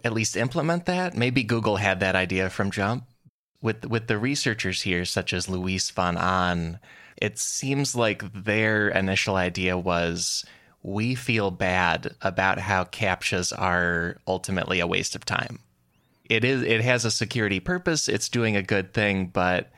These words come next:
they, they had this realization that people are taking blurry words that our system generates, decoding them, and then that effort just doesn't go anywhere.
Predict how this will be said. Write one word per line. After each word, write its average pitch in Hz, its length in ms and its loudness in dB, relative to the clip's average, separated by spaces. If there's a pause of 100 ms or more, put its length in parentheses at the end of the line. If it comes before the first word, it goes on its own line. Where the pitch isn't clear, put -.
(120)
they, 98 520 2
they 101 180 -2
had 107 220 0
this 101 180 0
realization 101 720 0
that 92 260 0
people 110 380 0
are 92 420 2 (120)
taking 131 420 0
blurry 107 340 2
words 98 460 0
that 90 180 0
our 90 80 2
system 92 480 -2
generates, 92 840 0 (400)
decoding 107 640 0
them, 90 580 0
and 95 220 2
then 92 200 2
that 90 280 2
effort 92 560 0 (320)
just - 340 -2
doesn't 95 260 0
go 92 200 2
anywhere. 131 520 0